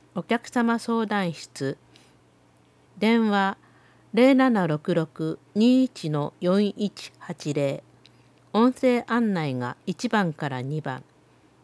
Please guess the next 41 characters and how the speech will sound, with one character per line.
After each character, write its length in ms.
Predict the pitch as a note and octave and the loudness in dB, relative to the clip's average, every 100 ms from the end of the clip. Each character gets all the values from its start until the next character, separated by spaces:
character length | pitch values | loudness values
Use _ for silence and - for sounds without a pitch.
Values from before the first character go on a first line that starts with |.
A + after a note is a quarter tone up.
| _ | _
な 220 | G#3+ G#3+ D#3+ | -2 -2 -4
お、 80 | - _ _ | -10 _ _
日 100 | G3 | -2
本 300 | F#3+ C4+ B3+ | 2 4 6
年 200 | A3 B3+ | 4 4
金 260 | B3 B3 A#3+ | 2 0 0
機 160 | - - | -2 -4
構 300 | - A3+ E3+ | 2 2 2
ホ 200 | F#3 A3+ | 2 2
ー 40 | |
ム 120 | A#3 | 0
ペ 240 | - A3+ G3+ | 0 -2 0
ー 40 | |
ジ 160 | D#3+ D3 | -2 -2
の 240 | C3+ - - | -2 -4 -2
年 220 | F#3+ A#3 | 0 0
金 280 | - B3 A#3 | 0 0 2
ネ 100 | A#3 | 0
ッ 40 | |
ト 220 | - A#3 | -2 -2
内 260 | A3 F3 C#3 | 0 0 -2
で 100 | C#3+ | -4
も、 240 | C3+ B2+ - - | -4 -6 -8 -6
再 300 | - A#3+ - | 0 0 0
交 220 | C4 B3 | 0 0
付 160 | - B3 | 0 -2
申 260 | - B3 | 0 0
請 380 | A3+ E3+ C3+ C3+ - | 0 -2 -2 -4 -4
及 260 | F3+ G#3 G#3 | -2 0 -2
び 220 | D#3 D#3 - _ | -4 -6 -10 _
送 320 | - C4 C4+ | 0 2 4
付 200 | C4 B3 | 2 -2
さ 180 | - A3+ | 2 2
れ 100 | A3+ | 2
た 280 | - G#3+ D3 | 4 2 4
源 340 | D#3 B3 C4 | 2 2 4
泉 260 | C4 B3 A#3 | 4 2 2
徴 240 | B3 A#3+ | 2 0
収 280 | A#3+ A#3 A3+ | 0 -4 -2
票 320 | - A3+ G#3+ | -2 0 0
の 260 | G#3 G#3 | 0 -2